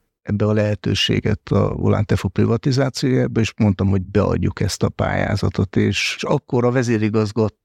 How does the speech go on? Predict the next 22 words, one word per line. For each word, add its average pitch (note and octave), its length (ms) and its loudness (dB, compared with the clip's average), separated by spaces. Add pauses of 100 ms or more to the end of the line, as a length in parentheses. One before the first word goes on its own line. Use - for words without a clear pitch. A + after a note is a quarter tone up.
sajtó B2+ 320 0
és A2+ 240 -2
a B2 40 0
menedzsmentbe A2 680 2
is G#2+ 160 -2
megfogalmazódott, G#2 1160 0
hogy A2+ 160 -2
egy G#2 140 0
ilyen, G#2 540 2
ö, - 640 0
M A2 80 6
R G#2 180 0
P, - 100 -10
egy G2+ 160 2
ilyen G#2 180 0
munkahelyi G#2 600 2
részvényvásárlási G2+ 1120 0
programot G#2 560 0
indítsanak G2+ 640 0
el. F#2 300 0 (460)
És - 120 -8
gyakorlatilag A#2 720 0